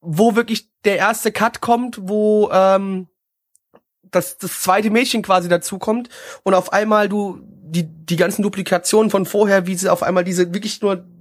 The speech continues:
diese String-, also das sind ja so, so lila, rosa Faden, die über ihren Körper einfach nur rüberlaufen.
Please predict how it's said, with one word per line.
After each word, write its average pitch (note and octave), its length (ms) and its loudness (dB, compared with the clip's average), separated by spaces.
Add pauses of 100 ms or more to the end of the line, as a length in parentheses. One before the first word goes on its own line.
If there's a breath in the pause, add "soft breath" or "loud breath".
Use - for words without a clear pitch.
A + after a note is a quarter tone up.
(140)
diese F3+ 220 -2
String-, D#4 720 0 (180)
also G#3 180 0
das - 300 -10
sind A#3+ 60 4
ja B3+ 80 4
so, A#3 160 0
so A3 160 -2
lila, C4+ 420 0
rosa A#3+ 300 0
Faden, C4+ 400 0
die A3+ 160 0
über G#3 140 -4
ihren G#3 200 0
Körper B3+ 240 0
einfach A3 160 -4
nur F#3 140 -2
rüberlaufen. F3+ 600 2